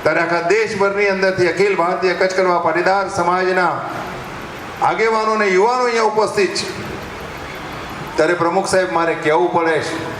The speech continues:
કે કચ્છની અંદર પણ ગાંધીધામ અને કેટલાક વિસ્તારો એવા છે કે જે આજે પણ, મિત્રો, વિશ્વ ઉમિયાના સંગઠનમાં જોડાયા નથી. કોઈ કારણ? સંગઠનમાં જોડાવાનું છે, ભાઈ.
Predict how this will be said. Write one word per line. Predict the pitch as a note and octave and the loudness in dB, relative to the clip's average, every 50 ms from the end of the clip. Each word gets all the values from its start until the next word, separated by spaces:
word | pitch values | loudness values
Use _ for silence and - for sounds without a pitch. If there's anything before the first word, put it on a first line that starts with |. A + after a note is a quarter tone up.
| - - - - - - - - - - - - - - - - - - - - - | -10 -10 -12 -12 -12 -12 -12 -12 -12 -12 -12 -12 -12 -12 -12 -12 -12 -12 -10 -2 0
કે | E3+ E3 E3 | 0 0 2
કચ્છની | E3+ G3 F#3+ F#3+ - G3 G#3+ A#3 A3+ | 2 -2 0 0 -2 -2 0 0 0
અંદર | G#3+ G#3+ A3 G#3+ A3 G#3+ | 0 -2 0 0 0 0
પણ | - - A3 G#3+ G#3 F#3+ D#3+ D3 - - - - - - - - - - - - - - - - - - - A#2+ | 2 0 0 0 0 0 -2 -4 -6 -6 -6 -6 -6 -6 -8 -8 -10 -10 -12 -12 -12 -12 -14 -14 -10 -8 -4 0
ગાંધીધામ | D#3 D#3+ E3+ F3 F#3+ G#3+ G#3+ G#3 G#3 G#3+ G#3+ G#3+ | 0 0 0 0 0 0 0 2 0 0 0 -2
અને | G#3 G#3 G#3 G3+ | -2 0 0 -2
કેટલાક | G3 - G3+ F#3+ G3 G#3 G3+ G3 F#3+ G3 | 0 0 -2 0 2 0 0 0 0 0
વિસ્તારો | F3+ F#3+ F#3 - G#3+ G3+ F#3+ G3 | -2 -2 0 0 0 0 2 2
એવા | F#3+ F3+ E3+ F3+ F#3 F#3 F#3 | 2 2 2 2 2 2 0
છે | F#3 F#3 F#3+ F#3 | 0 0 0 0
કે | F#3 F#3 F3+ | 2 0 2
જે | E3 F3 | 2 2
આજે | D#3+ D#3 D#3+ E3+ D#3+ F3+ F#3+ F3+ | 2 2 0 0 2 2 2 2
પણ, | F3+ - F3+ F3+ F#3 F3+ E3+ D#3 - - - - - - - - - - - - - - A2+ C3+ | 0 0 0 2 2 2 0 -2 -2 -4 -6 -6 -6 -8 -8 -10 -10 -12 -12 -12 -8 -6 -2 0
મિત્રો, | E3 F3+ F3 E3+ F#3 F3+ E3 | 0 0 0 2 2 2 2
વિશ્વ | E3 E3+ F3+ - - F#3 F#3+ | 4 2 0 2 2 2 2
ઉમિયાના | F3+ E3+ E3 E3 E3 D#3+ D3+ | 2 2 2 0 2 2 0
સંગઠનમાં | C#3+ - D3 D3+ D#3+ E3+ E3 D#3 C#3+ D3+ D3+ C#3 C3 A#2 - | 0 0 0 0 2 2 2 2 0 -2 0 0 0 0 2
જોડાયા | C3 C#3 C#3+ C#3+ C#3 C3 B2 A2+ A2 | 2 4 4 4 2 2 0 0 0
નથી. | A2+ C#3 C#3 - - - - - - G2+ - - - - - - - - - - - - - - - - - - - - - - - | 0 -2 -2 0 0 0 -2 -2 -2 -6 -8 -8 -8 -10 -10 -10 -10 -12 -12 -12 -12 -12 -12 -12 -12 -14 -14 -12 -12 -12 -12 -10 -2
કોઈ | - C#3+ D3 | 0 0 0
કારણ? | C#3+ D3 D3 C#3+ D3+ F#3+ A3 B3 - - - - - - - - - - - - - - - - - - - - - - - - - - - - - - - - - - - - - - - | 2 2 0 2 2 0 -2 -2 -4 -6 -8 -8 -8 -8 -8 -10 -10 -12 -12 -12 -12 -12 -12 -12 -12 -12 -12 -12 -12 -12 -12 -12 -14 -14 -12 -14 -12 -12 -12 -12 -12 -12 -14 -14 -12 -10 -6
સંગઠનમાં | - - E3+ F3 F#3 G#3 B3 B3 A3+ A#3 A3+ G#3+ G3 F#3+ E3+ | -2 -2 0 0 2 2 0 2 0 -2 0 0 0 0 2
જોડાવાનું | D#3+ D#3+ D#3 C#3+ C#3 C#3 C3+ B2+ A#2+ A#2+ A#2 | 2 2 2 2 2 2 2 0 0 -2 -2
છે, | - - | -2 -2
ભાઈ. | A#2 - G#2 G2 - | -2 -2 -2 -4 -4